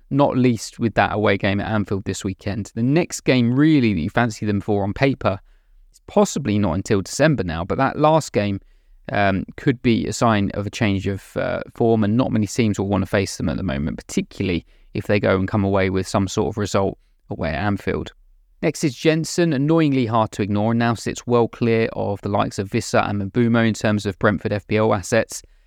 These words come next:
Averaging just under six points per week, he's been a very reliable performer so far, and there will be opportunities for more, especially this week with a home game against Burnley, which they will be desperate to win after a string of disappointing results.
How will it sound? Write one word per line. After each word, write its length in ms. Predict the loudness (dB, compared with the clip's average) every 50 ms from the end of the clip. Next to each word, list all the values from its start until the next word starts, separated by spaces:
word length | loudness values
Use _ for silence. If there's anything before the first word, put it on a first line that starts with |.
| _ _ _ _ 0 2
Averaging 480 | 4 4 2 2 0 0 0 0 -2
just 380 | 0 4 4 4 4 2 -6 -6 -4
under 260 | -2 -2 0 -2 -2
six 220 | -2 -2 -4 -4
points 280 | -2 -2 0 0 0 -2
per 140 | -2 -2 0
week, 260 | 2 2 2 0 0
he's 140 | -4 -4 -2
been 140 | -2 -2
a 100 | -2 -2
very 400 | -2 0 2 2 4 4 2 2
reliable 400 | 0 0 2 2 2 2 0 -2
performer 380 | -6 -6 -6 -4 -2 0 0 -2
so 200 | 0 0 -2 -2
far, 300 | -2 0 2 2 2 2 0 _ _ _ _ _ _ -10
and 380 | -4 -2 0 0 0 0 -2 -2 -2
there 160 | 0 0 2
will 180 | 2 2 2 4
be 100 | 2 2
opportunities 640 | 2 0 -4 -2 0 0 0 0 0 -2 -2 -2
for 80 | 0 0
more, 240 | 0 0 0 0 -4
especially 580 | -6 -8 -6 0 0 0 0 0 0 0 2
this 240 | 2 0 -2 -2 -2
week 300 | -4 -4 -4 -4 -8 -14 _ _ _ _ _ -6
with 120 | -6 -4 -2
a 60 | 0
home 200 | 0 0 0 2
game 220 | 0 0 -2 -2 -4
against 340 | -4 -6 -6 -6 -6 -8 -2
Burnley, 300 | 0 0 2 2 2 0
which 240 | 0 -2 -4 -2 -2
they 100 | -2 -2
will 140 | -2 -2
be 180 | -4 -6 -6 -6 -2
desperate 480 | -2 -2 -2 -2 -4 -4 -4 -4 -4 -4
to 100 | -4 -2
win 280 | 0 0 0 0 -2 -6 -8 _ _ _ _ _ -6 -2
after 440 | 0 0 0 0 -2 -2 -2 -2 -2
a 60 | -2 -6
string 440 | -8 -8 -4 0 0 2 2 0 -2
of 120 | -4 -6
disappointing 640 | -8 -10 -10 -8 -6 -2 -2 -2 -2 -4 -4 -4 -4
results. 500 | -4 -2 -2 -2 -2 -2 -6 -8 -14